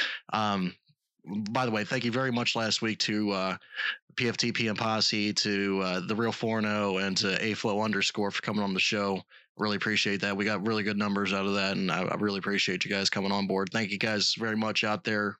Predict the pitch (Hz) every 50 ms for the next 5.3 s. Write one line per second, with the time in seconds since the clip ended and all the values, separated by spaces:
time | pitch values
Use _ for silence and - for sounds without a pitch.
0 | - - - 110 104 113 120 117 - 117 110 107 104 - 107 101 95 95 - -
1 | - - - - - - 117 110 107 110 110 110 104 - - 120 120 - - -
2 | - - - - - _ _ - 110 107 104 107 107 107 113 98 110 113 107 -
3 | - - 120 117 107 110 113 113 110 104 - - - - - - - - _ -
4 | - 98 101 98 98 107 104 104 101 87 - 120 117 104 - - 117 113 113 -
5 | - 117 117 117 110